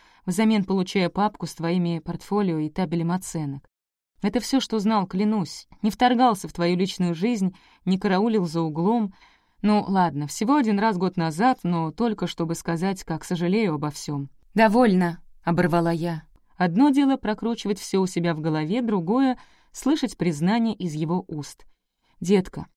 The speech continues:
просто хочу, чтобы ты была счастлива и ни в чем не нуждалась. Если бы предложил тебе помощь лично, то послала бы меня нахер, разве не так? Какая вообще разница, кто жертвует средства институту,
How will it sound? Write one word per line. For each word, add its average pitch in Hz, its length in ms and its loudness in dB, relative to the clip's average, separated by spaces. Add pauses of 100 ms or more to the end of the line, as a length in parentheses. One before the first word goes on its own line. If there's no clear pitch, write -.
(140)
просто 240 300 0
хочу, 214 240 -4
чтобы 196 280 -2
ты 214 120 -2
была 196 220 0
счастлива 190 540 -4
и 165 60 -2
ни 170 340 0
в - 60 -14
чем 202 240 -2
не 190 100 2
нуждалась. 175 680 -4 (520)
Если 247 240 0
бы 247 100 2
предложил 214 480 0
тебе 208 240 -2
помощь 220 380 -2
лично, 190 420 -4
то 190 160 -2
послала 226 460 -2
бы 208 260 0 (160)
меня 196 260 2
нахер, 202 460 0 (100)
разве 180 300 0
не 185 120 2
так? 214 320 -4 (380)
Какая 269 280 4
вообще 254 340 0
разница, 202 440 -2
кто 208 240 0
жертвует 185 540 0
средства 190 500 -2
институту, 170 680 -2